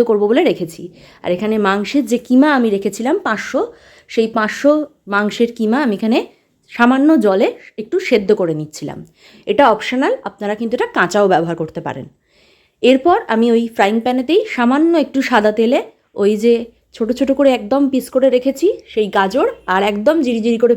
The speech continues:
পেঁয়াজ একটা কেটে রেখেছি, সেটা এখানে ভালো করে একটু হালকা করে ভেজে নেব। বেশি কড়া ভাজার দরকার নেই, just হালকা ভাজবো। আর আজকে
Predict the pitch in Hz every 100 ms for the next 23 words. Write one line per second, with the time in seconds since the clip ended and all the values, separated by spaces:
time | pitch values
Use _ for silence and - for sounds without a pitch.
0 | 233 214 208 208 208 214 214 226 226 247
1 | 330 466 - _ - 220 202 269 - 220
2 | 427 - _ _ - 202 196 226 294 -
3 | - 220 403 - _ 220 202 240 269 415
4 | 196 190 185 151 151 - _ _ 240 247
5 | - 220 214 214 220 277 - 185 165 160
6 | 139 - - _ _ _ _ _ 285 320
7 | - 202 196 247 220 190 185 277 508 -
8 | _ _ _ _ _ _ _ _ _ _
9 | - 185 - 202 208